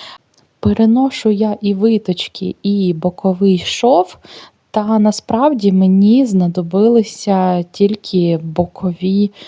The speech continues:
шви. Виточки на своїй сукні я не робила. На моєму каналі теж є відео, як зробити викрійку приталеної сукні.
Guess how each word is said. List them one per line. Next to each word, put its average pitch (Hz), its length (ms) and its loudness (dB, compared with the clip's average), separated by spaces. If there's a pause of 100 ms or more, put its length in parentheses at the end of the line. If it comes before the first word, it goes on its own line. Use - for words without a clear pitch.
(160)
шви. 165 580 0
Виточки 262 880 0 (360)
на 208 200 4
своїй 202 340 2
сукні 196 520 -2
я 180 200 0
не 220 140 4
робила. 147 520 -2 (960)
На 202 140 0
моєму 208 440 0
каналі 208 480 0
теж 185 340 0
є 175 200 0
відео, 170 580 -4
як 175 360 -6
зробити 160 760 -6 (420)
викрійку 170 640 -2
приталеної 156 840 -4
сукні. 185 640 -4